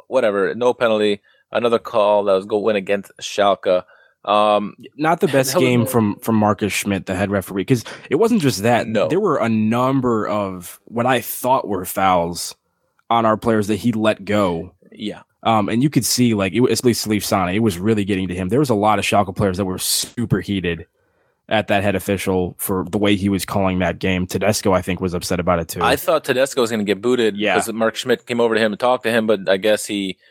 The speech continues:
Speaker 1: he was cool and calm about it and didn't wanna get kicked out again 'cause he did <laughs> earlier this year.
Speaker 2: Yeah.
Speaker 1: Um,
Speaker 2: And those, those are the
Speaker 1: and
Speaker 2: things that are just so frustrating, right? It's like, um,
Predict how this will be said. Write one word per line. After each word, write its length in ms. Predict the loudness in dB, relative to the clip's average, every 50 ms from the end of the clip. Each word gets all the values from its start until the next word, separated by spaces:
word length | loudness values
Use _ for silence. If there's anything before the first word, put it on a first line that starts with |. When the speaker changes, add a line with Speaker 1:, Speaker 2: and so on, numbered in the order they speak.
| _ _ -10
Speaker 1:
he 180 | -6 -6 -6
was 140 | -6 -8 -14
cool 400 | -16 -8 -4 0 0 2 2 0
and 80 | 0 -2
calm 260 | -2 -2 -2 -2 -2
about 240 | 0 2 2 2 2
it 40 | 0
and 80 | -2 -4
didn't 160 | -6 -6 -4
wanna 140 | -4 -4 -4
get 260 | -6 -8 -10 -12 -6
kicked 200 | -6 -2 2 2
out 100 | 2 2
again 240 | 2 0 0 -2 0
'cause 160 | -2 -6 -6
he 80 | -4 -2
did 180 | -2 -2 -2
<laughs> 40 | -2
earlier 260 | -4 -2 0 -2 -2
this 260 | -2 -2 -4 -4 -2
year. 340 | 0 0 0 0 0 -4 -8 -12 -20 -20 _ _ _ _ -14 -6
Speaker 2:
Yeah. 300 | -2 0 2 2 2 2
Speaker 1:
Um, 160 | 0 -4 -6 -6 -2
Speaker 2:
And 200 | 0 0 2 2 4
those, 200 | 4 2 2 2
those 180 | 0 0 2
are 40 | 2
the 60 | 0
Speaker 1:
and 40 | 2
Speaker 2:
things 160 | 2 2 4
that 80 | 4 2
are 60 | 2
just 180 | 2 0 -2 0
so 160 | 0 0 0
frustrating, 560 | 2 2 0 0 0 -2 -4 -4 -4 -4 -2
right? 160 | -4 -2 -2
It's 160 | -2 -4 -4
like, 220 | -4 -4 -4 -4 -6 _ _ _ _ _ _ _ _ -2
um, 500 | 0 2 2 2 2 0 -4 -6 -8 -10